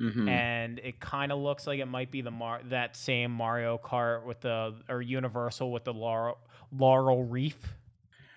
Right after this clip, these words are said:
Speaker 1: Laurel Reef, Coral Reef, yeah. <laughs> Um,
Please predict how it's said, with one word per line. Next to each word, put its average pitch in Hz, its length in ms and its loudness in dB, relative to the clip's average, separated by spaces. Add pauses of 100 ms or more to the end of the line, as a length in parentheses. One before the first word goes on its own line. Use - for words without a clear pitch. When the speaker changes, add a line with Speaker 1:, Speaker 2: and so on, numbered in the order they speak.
(360)
Speaker 1:
Laurel 101 400 2
Reef, 113 440 0 (120)
Coral 110 340 4
Reef, 123 420 0
yeah. 113 280 4
<laughs> - 60 2 (500)
Um, 113 480 6